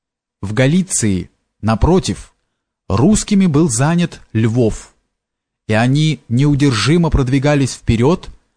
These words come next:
нанося серьезные потери австрийской армии, которая отступила в Карпаты. В следующем месяце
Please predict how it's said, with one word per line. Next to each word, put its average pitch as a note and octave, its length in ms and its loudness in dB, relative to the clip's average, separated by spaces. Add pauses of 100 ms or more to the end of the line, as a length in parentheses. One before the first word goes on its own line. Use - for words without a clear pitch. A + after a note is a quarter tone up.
(240)
нанося C#3+ 500 0
серьезные D3 800 0
потери D3+ 560 0
австрийской C3+ 760 -2
армии, E3 540 0 (420)
которая D3+ 640 0
отступила D3 680 -2
в - 80 -8
Карпаты. A2 640 -4 (1600)
В - 20 -8
следующем C#3 600 0
месяце E3+ 600 -2